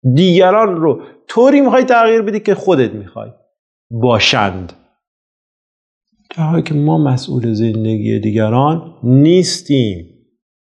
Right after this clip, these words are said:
ما به دیگران کمک می‌کنیم که مسیر بهتری طی کنن بر اساسی که حالا ما می‌دونیم یه چیزای خوبه. خب بهش بگو. ولی قرار نیست که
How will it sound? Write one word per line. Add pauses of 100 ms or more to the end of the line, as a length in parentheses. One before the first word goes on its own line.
(380)
ما
به
دیگران
کمک
می‌کنیم
که
مسیر
بهتری
طی
کنن
بر
اساسی
که
حالا
ما
می‌دونیم
یه
چیزای
خوبه. (180)
خب
بهش
بگو. (1040)
ولی
قرار
نیست
که